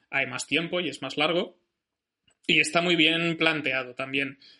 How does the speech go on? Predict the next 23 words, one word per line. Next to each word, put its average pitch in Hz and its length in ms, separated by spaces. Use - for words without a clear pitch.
Y 160 140
el 151 140
final 143 400
también 151 260
es 156 120
distinto 135 340
al 127 80
del 139 180
cómic 147 320
porque 127 720
la 143 240
película 135 440
se 139 120
estrenó 139 400
antes 143 240
de 135 80
acabar 135 300
el 147 120
cómic, 170 280
sí, 139 240
fueron 143 340
proyectos 135 360
paralelos 147 680